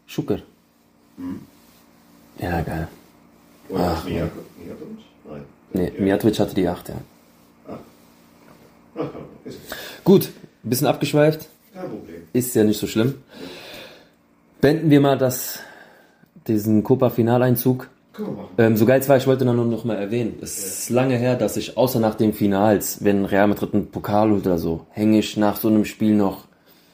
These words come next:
Speaker 1: sehr lange an meinem Handy, am P C,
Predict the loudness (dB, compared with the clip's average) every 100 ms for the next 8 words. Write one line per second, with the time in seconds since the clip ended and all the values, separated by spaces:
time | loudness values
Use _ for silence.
0 | _ -4 2 2 2 0 -2 -2 0 2
1 | 2 -2 -2 -4 -4 -4 0 2 2 2
2 | 0 -4